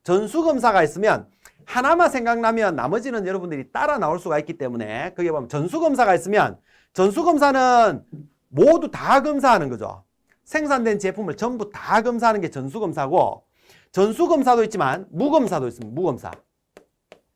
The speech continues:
무검사는 검사를 하지 않는 거예요. 검사를 하지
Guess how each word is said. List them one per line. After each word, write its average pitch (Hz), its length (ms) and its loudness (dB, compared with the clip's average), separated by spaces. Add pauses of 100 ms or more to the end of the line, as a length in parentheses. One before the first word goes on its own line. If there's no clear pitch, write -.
(640)
무검사는 240 640 2
검사를 226 440 -2
하지 190 280 -6
않는 120 240 -6
거예요. 104 420 -6 (480)
검사를 277 800 2
하지 262 520 -6